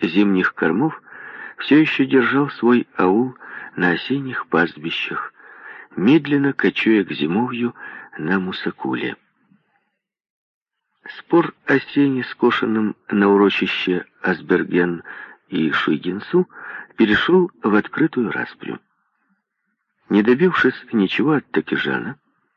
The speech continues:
Абай передал потерпевшим аулам жигитеков — то, что делает Такежан насилие. Я убеждал его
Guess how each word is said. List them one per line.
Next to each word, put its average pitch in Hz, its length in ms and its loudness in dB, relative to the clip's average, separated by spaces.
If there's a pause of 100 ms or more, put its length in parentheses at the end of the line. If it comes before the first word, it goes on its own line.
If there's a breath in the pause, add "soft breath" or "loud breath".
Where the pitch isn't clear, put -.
(500)
Абай 165 380 2
передал 139 540 4
потерпевшим 120 960 0
аулам 127 520 2 (140)
жигитеков — - 1000 -4 (1080)
то, 139 140 4
что - 240 2
делает 127 480 2
Такежан 110 640 -2
насилие. 117 640 -8 (1600)
Я 117 160 2
убеждал 139 560 2
его - 340 -12